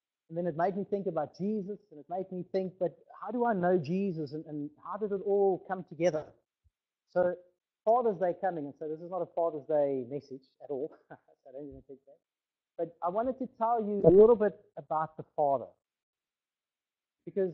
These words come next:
so many times we focus on Jesus, and that's one hundred percent correct. But we also need to know that through him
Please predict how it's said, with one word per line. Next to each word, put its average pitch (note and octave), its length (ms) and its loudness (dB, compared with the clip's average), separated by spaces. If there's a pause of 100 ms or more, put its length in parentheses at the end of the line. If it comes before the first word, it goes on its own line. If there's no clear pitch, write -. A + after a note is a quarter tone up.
(140)
so A3+ 180 0
many A#3+ 180 0 (100)
times G3+ 480 0
we F3 180 -8
focus A3 340 4
on F#3 140 -4
Jesus, F#3 440 -4
and F3 80 -4
that's F#3+ 200 -2
one F#3+ 200 0
hundred F#3+ 300 -4
percent E3+ 360 -6
correct. D#3+ 320 -2 (600)
But D#3 140 -8
we G3 80 2
also A3+ 340 4
need G#3 200 -4
to F#3 80 -8
know F#3+ 260 2
that E3+ 160 2 (320)
through G#3+ 260 -2
him F3+ 280 -2